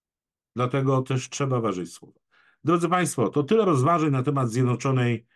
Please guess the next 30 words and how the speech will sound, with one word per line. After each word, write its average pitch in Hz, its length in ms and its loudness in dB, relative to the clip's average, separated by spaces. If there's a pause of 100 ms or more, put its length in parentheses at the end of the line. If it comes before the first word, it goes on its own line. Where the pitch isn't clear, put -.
(180)
e, 98 240 -4
Prawicy, 107 1000 0
zjednoczonej 113 760 -2
przestępczości 101 880 -6
czy 82 180 -10
zorganizowanej 104 960 -4 (460)
przestępczości. 131 1000 -4 (500)
E, 101 120 -8 (340)
my 110 360 -2
widzimy 123 340 0
się 110 140 -6
rzecz 101 180 -4
jasna 95 260 -8
jutro 104 340 -2
o 87 40 -4
godzinie 87 440 -6
dziesiątej 82 420 -10
zero 82 240 -10
zero. 95 300 -4 (460)
Geopolitycznie 120 1160 -2
mamy 101 460 -4
co - 240 -12
omawiać, 104 460 -4
bo 87 160 -6
wiele 92 240 -2
się 87 240 -8 (440)
rzeczy 92 360 -6
w - 40 -14
tej 87 200 -8
chwili 85 440 -8